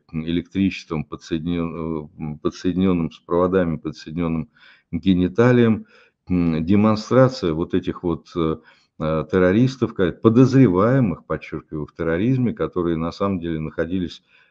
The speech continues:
в состоянии, когда смысла их допрашивать не было ровно никакого, потому что каждый из них, а, после того, как, э, под-, подвергся таким пыткам, м, он был готов признать, э,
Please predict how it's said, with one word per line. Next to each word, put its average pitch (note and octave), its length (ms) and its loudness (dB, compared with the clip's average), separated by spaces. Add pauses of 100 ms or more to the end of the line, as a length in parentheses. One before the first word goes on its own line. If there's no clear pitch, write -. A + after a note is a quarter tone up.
(120)
в - 60 -18
состоянии, G2 640 0
когда E2 460 -2
смысла E2 640 -2 (180)
их - 420 -6
допрашивать E2+ 880 -2
не F2+ 120 0
было F2+ 280 0
ровно F2+ 280 0
никакого, F2+ 580 -4
потому C2+ 260 -8
что - 120 -18
каждый E2 360 -2
из D2+ 100 -10
них, A#2+ 200 0 (500)
а, E2 100 -8
после - 340 -6
того, F#2 300 0
как, E2 380 -4
э, D#2 480 -2
под-, E2 300 -4
подвергся E2+ 560 -2
таким E2 400 -6
пыткам, A#2+ 420 -2 (500)
м, E2 220 0
он F#2 500 0
был F#2 160 2
готов F2+ 440 -2
признать, F2 640 -4
э, D2+ 180 -4